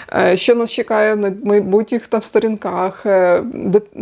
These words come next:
там коротко. Потім, е, кожен з них, цих тез, розписується в деталях, з прикладами,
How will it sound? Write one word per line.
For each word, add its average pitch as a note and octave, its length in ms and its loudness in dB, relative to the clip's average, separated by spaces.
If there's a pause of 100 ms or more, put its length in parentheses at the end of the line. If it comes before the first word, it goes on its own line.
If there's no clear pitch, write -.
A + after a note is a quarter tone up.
там F3+ 260 -4
коротко. F3+ 600 0
Потім, A3+ 520 -2
е, G#3 340 0
кожен A3+ 360 0
з G#3+ 60 -8
них, G#3 200 0
цих - 180 -6
тез, G#3 380 0
розписується G#3 840 0
в - 20 -2
деталях, F3+ 640 -2
з - 100 -8
прикладами, E3+ 800 -2